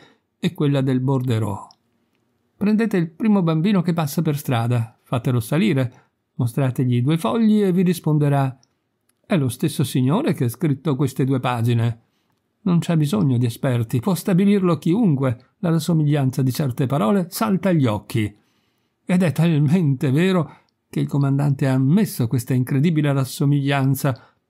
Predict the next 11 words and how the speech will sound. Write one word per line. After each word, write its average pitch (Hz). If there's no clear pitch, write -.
e 185
per 160
spiegarla 175
asserisce 147
che 147
siano 139
state 143
ricalcate 185
diverse 175
sue 170
lettere. 123